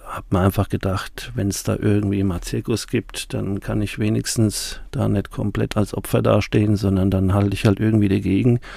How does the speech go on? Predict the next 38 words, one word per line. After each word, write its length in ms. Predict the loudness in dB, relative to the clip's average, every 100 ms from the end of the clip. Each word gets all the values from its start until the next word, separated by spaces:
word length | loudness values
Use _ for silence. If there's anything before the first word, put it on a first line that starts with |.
| -16 -18 -20 -8
Ähm, 380 | -4 -2 -2 -4 -16 -20 -20 -12
erschießen 580 | -6 -4 0 0 0 0
hätte 160 | -2
ich 120 | -4
eh 100 | -2
nie 160 | 0 2
wollen. 420 | 4 6 6 2 -2 -18
Ich 140 | -10 0
wollte 160 | 2
sowieso 280 | 4 4 2
keinen 200 | 0 0
Stress. 320 | 0 -2 -2
Das 180 | -6 -4
war 80 | 0
einfach 160 | 4 6
nur 140 | 6
so 100 | 6
ein 120 | 0
psychisches 680 | 0 0 4 6 4 2 -2
Ding. 380 | 0 2 2 0 -4
Er 220 | -8 -2
hat 120 | -2
eine 260 | 0 2 4
einstecken, 460 | 2 0 -2 -4 -6
ich 120 | -4
hab 160 | -4 0
eine 280 | 0 0
einstecken 560 | 0 -2 -2 -6 -4 -2
und 140 | -2
jetzt 120 | -2 0
sind 160 | 4
wir 100 | 4
beide 300 | 2 -2 -2 -2 2
cool. 240 | 4 4 -4 -20 -18 -16 -14 -16 -18 -20 -6
Naja, 520 | -2 -2 -4 -8 -12 -14
was 280 | -4 -2 -2
ein 80 | -4
Scheiß. 560 | -2 -4 -6 -8 -8